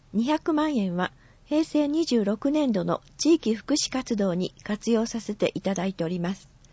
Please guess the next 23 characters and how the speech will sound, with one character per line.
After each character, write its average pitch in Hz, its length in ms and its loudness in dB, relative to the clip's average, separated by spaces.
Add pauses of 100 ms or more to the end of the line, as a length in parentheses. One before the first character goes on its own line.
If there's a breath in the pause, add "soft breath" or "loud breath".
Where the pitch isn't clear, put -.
(720 soft breath)
皆 233 220 0
様 247 240 2
か 208 140 -2
ら 185 100 -2
の 180 240 0
温 285 340 0
か 277 160 -2
い 220 80 0
ご 208 140 -2
好 269 220 2
意 208 100 2
に 196 180 0 (220 soft breath)
心 294 320 2
か 202 160 -4
ら 190 140 -4
感 233 240 -2
謝 190 160 -4
申 190 180 0
し - 140 -4
上 180 80 -4
げ 180 100 -2
ま 180 140 -4
す。 - 160 -14